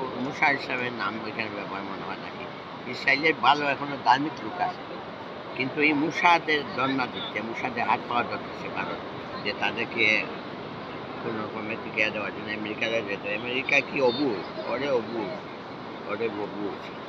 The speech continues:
আমেরিকা যখন জ্ঞা-, ইন্টেলিজেন্স ফিরে আসবে, আমি চাই তারা এই ক-,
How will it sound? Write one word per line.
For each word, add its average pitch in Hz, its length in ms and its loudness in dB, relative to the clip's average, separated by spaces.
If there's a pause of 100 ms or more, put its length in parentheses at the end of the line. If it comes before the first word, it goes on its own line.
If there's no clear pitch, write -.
(180)
আমেরিকা 123 380 0
যখন 139 200 2 (100)
জ্ঞা-, 110 260 4 (320)
ইন্টেলিজেন্স 123 500 -4
ফিরে 104 220 0
আসবে, 113 300 -2 (640)
আমি 120 160 -2 (100)
চাই 123 220 6
তারা 117 200 0
এই 117 200 4 (320)
ক-, 113 180 -2